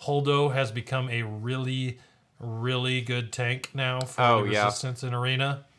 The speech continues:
Speaker 1: Um,
Speaker 2: Yep.
Speaker 1: I don't know the exact specifics of why,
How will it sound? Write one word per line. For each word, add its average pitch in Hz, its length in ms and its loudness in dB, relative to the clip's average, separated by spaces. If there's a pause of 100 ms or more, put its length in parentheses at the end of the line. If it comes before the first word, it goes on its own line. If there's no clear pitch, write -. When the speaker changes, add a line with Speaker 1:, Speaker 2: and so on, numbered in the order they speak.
(460)
Speaker 1:
Um, 117 160 0
Speaker 2:
Yep. 107 140 2 (1200)
Speaker 1:
I 127 60 -2
don't 180 220 2
know 180 100 6
the 165 160 4
exact 156 320 6
specifics 180 580 -2
of 117 200 -2
why, 139 340 4